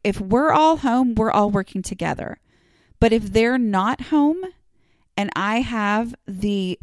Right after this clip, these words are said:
presence of mind to be focused on some of my tasks, I go ahead and do those tasks. Does that make sense? So my goal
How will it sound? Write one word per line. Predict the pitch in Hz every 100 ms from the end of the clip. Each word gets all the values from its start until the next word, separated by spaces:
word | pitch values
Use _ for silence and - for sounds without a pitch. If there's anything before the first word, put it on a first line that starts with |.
| -
presence | - 180 196 233 233
of | - 202
mind | 165 165 196
to | 214
be | 190
focused | 185 160 - 202 -
on | 190
some | - 180
of | 185
my | 175
tasks, | 175 180 175 233 - -
I | 185
go | 185 -
ahead | 170 160
and | 160
do | 160
those | - -
tasks. | - - - - - _ _ _ _ _ _ -
Does | 214
that | 226
make | 254
sense? | 285 285 269 - - _ _ _
So | - 233
my | 220
goal | 220 208 - 285 330 247 202 202